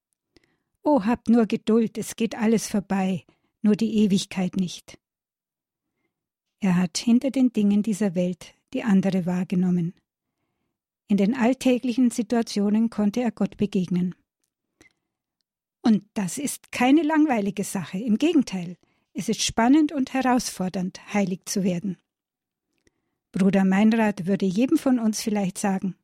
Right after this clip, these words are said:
"Auch du bist berufen, heilig zu sein. Fürchte dich also nicht. Lebe einfach mit Gott.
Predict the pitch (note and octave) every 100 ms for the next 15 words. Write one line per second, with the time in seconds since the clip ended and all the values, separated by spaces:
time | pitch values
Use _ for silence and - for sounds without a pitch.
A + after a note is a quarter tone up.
0 | _ _ _ _ _ _ _ _ _ -
1 | F3 D#3+ - C4 C#4+ D4+ - A3 F#3+ E3+
2 | - F#3 D#3+ F3+ F3 F3+ - - F3+ D#3+
3 | E3+ D#3+ - _ _ _ _ - B3 D4
4 | - - B3+ G3+ D#3 - F3+ F3+ - -
5 | _ _ _ _ _ _ _ _ _ G3
6 | G3+ A#3+ A#3 F3+ E3 G3+ - A#3+ - -
7 | F#3+ -